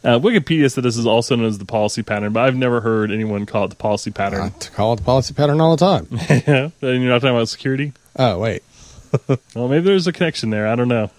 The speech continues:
Speaker 1: But, uh, basically, the deal with the strategy pattern is you encapsulate, uh, an algorithm, or really a family of algorithms that are similar, do a similar type thing,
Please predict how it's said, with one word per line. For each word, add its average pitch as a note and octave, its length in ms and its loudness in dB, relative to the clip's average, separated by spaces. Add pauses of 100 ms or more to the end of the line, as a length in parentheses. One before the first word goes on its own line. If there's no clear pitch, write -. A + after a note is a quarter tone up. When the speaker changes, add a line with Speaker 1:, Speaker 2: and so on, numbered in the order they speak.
(540)
Speaker 1:
But, C3+ 180 2
uh, C3 100 4
basically, D#3+ 380 0
the B2 120 2
deal B2 220 2
with A#2+ 80 2
the A2+ 80 -2
strategy B2+ 380 -2
pattern G#2+ 320 -2
is A2 260 -4
you A#2+ 260 -2 (140)
encapsulate, C#3 880 0 (560)
uh, A#2 220 4
an A#2+ 120 2
algorithm, A#2+ 440 2
or A2 60 0
really A#2+ 260 2
a F#2+ 60 0
family A#2+ 480 0
of G#2 100 -2
algorithms G#2+ 640 0
that G#2+ 120 -4
are F#2+ 80 -6
similar, A2+ 540 0
do A2 140 -4
a F#2+ 60 -6
similar C3+ 360 0
type A#2 220 -4
thing, A2 440 -2